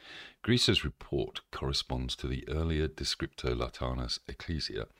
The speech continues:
The gold cross was dated to between the sixth and eighth centuries. Grieser's study stated that, the, uh, like Pope Paschal's enameled silver reliquary cross, the gold jeweled cross was clearly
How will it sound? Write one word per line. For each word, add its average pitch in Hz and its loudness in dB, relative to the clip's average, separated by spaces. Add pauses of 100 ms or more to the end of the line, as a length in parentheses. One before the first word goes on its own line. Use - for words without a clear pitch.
(440)
The - -2
gold 110 6
cross - -4
was 64 -2
dated 65 0
to - -8
between - -2
the 64 0
sixth - 0
and 64 -4
eighth 85 2
centuries. - -6 (460)
Grieser's 80 4
study 67 0
stated 69 0
that, 67 -2 (420)
the, - 0 (240)
uh, 65 -2
like 85 2
Pope - 0
Paschal's 64 0
enameled 71 0
silver 69 4 (120)
reliquary 82 0
cross, - -8 (340)
the 71 -2
gold 85 4
jeweled 73 2
cross - -6
was 71 0
clearly 85 2